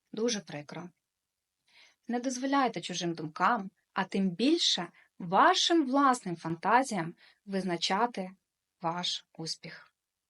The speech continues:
Що ж з цими страхами робити? Запам'ятовуйте. Перше. Усвідомте їх. Що точно є?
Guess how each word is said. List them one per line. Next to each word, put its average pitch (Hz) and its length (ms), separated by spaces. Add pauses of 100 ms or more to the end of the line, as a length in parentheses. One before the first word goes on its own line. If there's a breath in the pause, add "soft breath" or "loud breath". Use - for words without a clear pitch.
(1080 soft breath)
Що 392 360
ж 453 80
з - 60
цими 262 340
страхами 208 680
робити? 170 500 (1600 soft breath)
Запам'ятовуйте. 208 960 (1300)
Перше. - 420 (1300 soft breath)
Усвідомте 254 640
їх. - 340 (1900)
Що 277 680
точно 190 460
є? 151 380